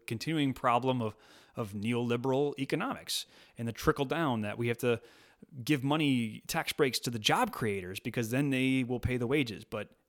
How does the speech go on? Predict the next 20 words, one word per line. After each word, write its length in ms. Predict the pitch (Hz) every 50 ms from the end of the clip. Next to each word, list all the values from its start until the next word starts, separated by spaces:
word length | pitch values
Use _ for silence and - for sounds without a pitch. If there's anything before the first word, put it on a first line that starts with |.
| _ -
it 100 | 135 123
has 180 | 117 117 110 104
been 380 | 104 123 120 117 113 110 110 110
proven 380 | - - 143 147 127 131 127
false 440 | - - 110 107 101 101 - - - - _ -
over 160 | 143 139 131
and 80 | 131 123
over 140 | 117 110
and 80 | 117 107
over 120 | 104 104
again. 160 | 104 90 71 76
There 100 | 90 104
was 100 | 104 -
just 220 | 127 120 - -
the 100 | 139 -
article 500 | - 120 123 123 117 - 120 117 117 - - - - -
that 120 | - 113 -
came 240 | - - 135 127 120
out 200 | 110 107 107 110
where, 180 | 113 110 101